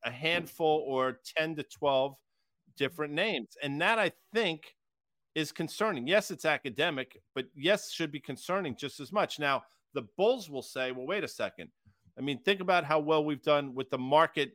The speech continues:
you know, with half the stocks not participating. If these stocks start to turn, things are gonna be great." Yes, that's an argument you can make. Flip side is these stocks are lower for a reason, Carter.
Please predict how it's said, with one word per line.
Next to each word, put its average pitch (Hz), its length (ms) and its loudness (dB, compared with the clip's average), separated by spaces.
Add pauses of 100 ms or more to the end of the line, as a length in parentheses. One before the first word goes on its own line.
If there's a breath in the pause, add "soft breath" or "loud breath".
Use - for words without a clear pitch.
(140)
you 147 120 -6
know, 135 100 0
with 110 160 -8
half 156 280 2
the 139 80 -8
stocks 143 360 2
not 131 180 -2
participating. 123 840 -2 (360)
If 123 120 -16
these 180 180 0
stocks 165 280 2
start 151 260 0
to - 120 -20
turn, 147 560 2
things 151 220 -4
are - 20 -4
gonna 143 140 -2
be 135 120 -4
great." 175 340 0
Yes, 160 260 0
that's 160 240 2
an 170 80 0
argument 113 360 2
you 110 100 -8
can 107 180 -8
make. 107 300 0 (380)
Flip 214 200 2
side 143 320 4
is 131 180 2
these 180 180 -6
stocks - 320 0
are 127 120 -4
lower 131 260 2
for 160 200 0
a 160 40 0
reason, 185 400 -2
Carter. 98 420 -4